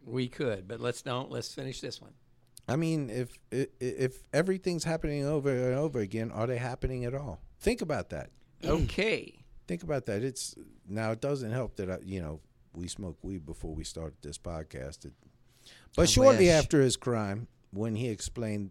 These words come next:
Speaker 2: to the nurse that he and his wife weren't really dead, he had said,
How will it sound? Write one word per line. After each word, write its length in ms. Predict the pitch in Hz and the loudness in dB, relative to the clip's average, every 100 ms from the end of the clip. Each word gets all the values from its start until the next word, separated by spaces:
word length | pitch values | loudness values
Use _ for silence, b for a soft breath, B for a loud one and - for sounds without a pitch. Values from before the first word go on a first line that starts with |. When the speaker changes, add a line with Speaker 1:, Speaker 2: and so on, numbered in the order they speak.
| - | -8
Speaker 2:
to 140 | - | -8
the 120 | 92 95 | -6 -4
nurse 340 | 104 95 92 | -2 -2 -4
that 200 | 101 90 | -6 -8
he 240 | 95 117 104 | -6 -4 -2
and 120 | 95 | -2
his 160 | 90 - | -4 -4
wife 320 | 143 120 - | -2 -2 -2
weren't 200 | 127 113 | -6 -4
really 400 | 131 131 131 123 - - | -2 0 0 -2 -10 -10
dead, 280 | 151 139 - - _ _ _ B B B | -8 -8 -14 -20 _ _ _ B B B
he 100 | 147 | -6
had 140 | 127 | -2
said, 340 | - 131 120 | -2 0 -2